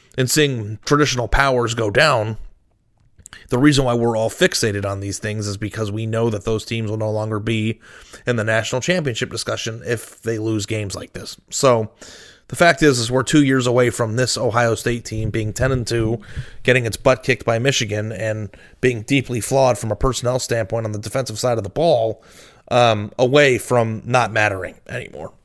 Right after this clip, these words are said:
And I wrote that column, you know, six months ago, and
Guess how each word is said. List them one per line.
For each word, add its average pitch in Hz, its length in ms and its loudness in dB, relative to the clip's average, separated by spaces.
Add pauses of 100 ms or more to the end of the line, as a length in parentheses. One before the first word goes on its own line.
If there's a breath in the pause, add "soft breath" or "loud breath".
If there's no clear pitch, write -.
And 131 80 2
I 151 60 8
wrote 147 220 6
that 127 160 0
column, 120 280 0
you 107 380 -8
know, 104 220 -6
six - 280 -4
months 117 220 -2
ago, 107 320 0
and 101 140 -6